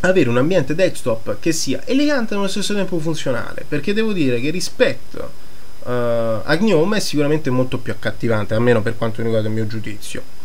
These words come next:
Ehm, inoltre K D E ha una mascotte, la mascotte che è un drago, un draghetto antropomorfo,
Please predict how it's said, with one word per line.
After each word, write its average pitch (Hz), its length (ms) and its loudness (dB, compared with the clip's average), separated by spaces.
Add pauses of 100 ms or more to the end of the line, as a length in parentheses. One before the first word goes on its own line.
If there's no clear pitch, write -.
(460)
Ehm, 113 1080 2 (280)
inoltre 131 420 2
K 214 300 0
D 233 80 0
E 262 240 4
ha 190 160 2
una 185 180 2
mascotte, 127 720 0
la 123 120 -2
mascotte 170 480 2
che 135 100 2
è - 20 6
un 131 160 4
drago, 127 520 2
un 117 160 0
draghetto 127 540 0
antropomorfo, 139 920 2